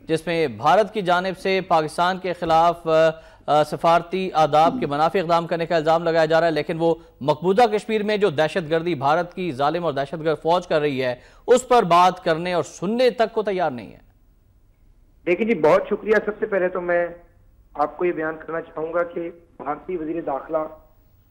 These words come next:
Speaker 2: और पाकिस्तानी वज़ीर दाखिला का जो मामला हुआ, उसमें बिलाशुबा चौधरी निसार को आपको अप्रिशिएट करना चाहिए कि उन्होंने बड़े ही मुदल्लल अंदाज में पाकिस्तान का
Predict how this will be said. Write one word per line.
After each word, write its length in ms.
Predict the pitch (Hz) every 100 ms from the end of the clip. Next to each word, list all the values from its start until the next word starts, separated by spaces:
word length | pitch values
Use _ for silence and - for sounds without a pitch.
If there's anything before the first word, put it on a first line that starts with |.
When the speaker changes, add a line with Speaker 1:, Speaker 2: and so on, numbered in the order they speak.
| -
Speaker 2:
और 80 | 156
पाकिस्तानी 600 | 156 151 175 - 175 185
वज़ीर 200 | 175 170
दाखिला 280 | 151 160
का 100 | 165
जो 120 | 165 156
मामला 320 | 143 156 165
हुआ, 340 | 147 151 160 - _ _ _ _ -
उसमें 280 | 165 190 170
बिलाशुबा 380 | 175 175 180 175
चौधरी 240 | 170 160
निसार 320 | 156 147 143
को 180 | 151 160
आपको 240 | 147 -
अप्रिशिएट 420 | 147 139 - 180 175
करना 200 | 151 151
चाहिए 380 | - 139 151 156 - _ _ _ -
कि 60 | 175
उन्होंने 200 | 190 196
बड़े 200 | 190 208
ही 100 | 208
मुदल्लल 360 | 175 180 196
अंदाज 280 | 196 175 165
में 160 | 180 175
पाकिस्तान 440 | 160 165 - 165
का 460 | 165 175 175 -